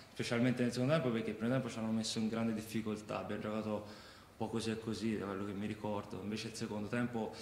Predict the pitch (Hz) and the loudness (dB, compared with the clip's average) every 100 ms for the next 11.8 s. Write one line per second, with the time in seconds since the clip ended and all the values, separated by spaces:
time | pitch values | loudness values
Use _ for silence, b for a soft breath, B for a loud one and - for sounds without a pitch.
0 | B - 107 107 107 113 104 107 107 107 | B -8 -2 -2 -2 -2 0 2 2 0
1 | 107 107 107 107 113 107 104 104 98 98 | -2 -4 -4 0 2 2 0 -2 -4 -4
2 | 104 107 117 107 110 110 110 101 95 90 | -4 -2 -2 -2 0 0 2 -2 -4 -8
3 | - - - - 101 101 98 - 107 110 | -14 -18 -18 -10 -6 -4 -2 -2 0 2
4 | 113 107 101 110 101 104 101 - 98 101 | 2 0 0 -2 -2 -2 -2 -2 -4 -4
5 | 104 104 - 107 101 104 92 - - B | -4 -4 -2 -4 -2 -4 -4 -8 -14 B
6 | B - - 117 113 - 113 107 107 98 | B -10 -2 2 2 0 -2 0 0 0
7 | 113 104 107 101 104 101 101 95 95 - | -2 -4 -4 -4 -4 -4 -4 -2 -2 0
8 | 101 101 90 - 90 82 85 - - - | -2 -4 -6 -8 -6 -6 -6 -10 -2 -2
9 | - - 113 113 110 104 104 - 98 - | 0 -4 0 2 2 0 0 -4 -6 -10
10 | - - - 151 - 196 196 135 120 117 | -18 -6 0 2 6 8 8 8 8 8
11 | 113 113 113 110 107 107 107 104 | 6 4 2 2 2 0 -2 -4